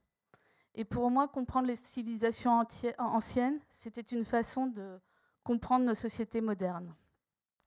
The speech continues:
Et en deux mille dix, mon monde s'effondre avec tous ses repères. Et donc, je n'ai pas d'autre choix que de reprendre ma, ma liste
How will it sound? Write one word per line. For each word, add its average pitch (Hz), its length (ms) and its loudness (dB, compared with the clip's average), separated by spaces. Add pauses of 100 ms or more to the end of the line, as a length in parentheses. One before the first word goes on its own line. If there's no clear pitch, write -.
(560)
Et 240 120 0
en 247 100 2
deux 254 140 0
mille 277 240 0
dix, 208 400 -4 (1400)
mon 247 180 0
monde 277 240 2
s'effondre 190 680 -6 (600)
avec 226 280 -8
tous 254 140 -8
ses 247 160 2
repères. 214 500 -2 (840)
Et 226 100 -6
donc, 254 180 -2
je 240 100 -4
n'ai 202 160 -2
pas 254 160 0
d'autre 269 320 -6
choix 202 380 -4 (1500)
que 226 120 -4
de 214 80 -4
reprendre 247 380 -2
ma, 233 140 0 (160)
ma 214 160 -2
liste 196 460 -8